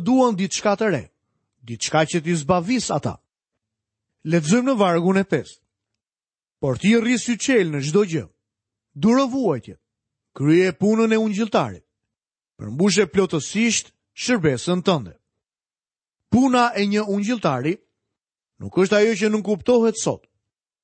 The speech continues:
Në kohën e Palit një ungjilltar ishte një mësues shëtitës, një misionar. Në këtë kuptim Pali ishte ungjilltar. Tani ai i thot Timoteut, "Ti duhet të kryesh punën e një ungjilltari."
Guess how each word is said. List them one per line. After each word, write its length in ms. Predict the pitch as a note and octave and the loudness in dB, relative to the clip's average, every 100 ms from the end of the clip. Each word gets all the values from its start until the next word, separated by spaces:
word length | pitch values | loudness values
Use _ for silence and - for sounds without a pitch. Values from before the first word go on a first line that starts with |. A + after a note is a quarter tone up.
| _ - | _ -20
Në 120 | - | -2
kohën 240 | F#3 G#3 G3 | 2 2 2
e 40 | |
Palit 320 | A3+ A3 G3+ F3 | 2 2 0 -2
një 140 | G3 | -2
ungjilltar 640 | G3 F3+ A3 - A#3+ C#3+ F#2+ | -2 0 -2 2 2 0 -4
ishte 260 | C3+ D#3 F#3 | -6 -2 0
një 120 | E3 C#3+ | 0 0
mësues 640 | B2 - F#3 G#3 G#3 - - | -2 -2 2 2 2 -2 -6
shëtitës, 800 | - D#3 - G#3+ E3+ F#3 - - _ _ | -2 -4 -4 -4 0 0 -2 -14 _ _
një 180 | C#3 G3+ | 0 2
misionar. 600 | A3 B3 - D4 E3+ F#2 - _ _ _ _ _ _ _ | 2 0 -2 -2 -2 -4 -12 _ _ _ _ _ _ _
Në 140 | A#2 A#2+ | -12 -2
këtë 160 | F3+ | 0
kuptim 400 | D#3+ C3+ G#3+ G#3 | 0 0 2 0
Pali 540 | - A#3 F#3 C3 C#3 F#3+ _ _ | 2 0 0 -2 -8 -10 _ _
ishte 400 | - D3 C#3+ E3 | -8 -4 0 2
ungjilltar. 640 | E3+ E3+ D#3+ F#3+ A3 C3+ E2 _ _ _ _ _ _ _ _ _ _ | 2 0 0 0 2 0 -4 _ _ _ _ _ _ _ _ _ _
Tani 300 | - A#2+ F#3+ | -8 0 2
ai 160 | G#3 G#3 | 4 2
i 40 | |
thot 260 | D#3 A#3 A#3+ | 0 0 0
Timoteut, 520 | A#3+ A#3 A3 B2+ F2 _ _ _ _ _ _ _ - | -2 -2 -2 -4 -6 _ _ _ _ _ _ _ -2
"Ti 160 | B3+ | 0
duhet 340 | G3+ B3 A#3+ G#3 | 2 4 4 2
të 80 | |
kryesh 600 | E3+ B3 B3+ E3+ D#3+ - - - | -2 -2 0 2 0 -2 -8 0
punën 420 | G3+ G#3 G#3 G#3 | 2 4 2 0
e 140 | D#3 D3+ | -2 -2
një 180 | D3 D3 | -4 -4
ungjilltari." 680 | E3+ D#3+ F3+ A#3+ F3 G2 | -4 -2 0 0 0 -4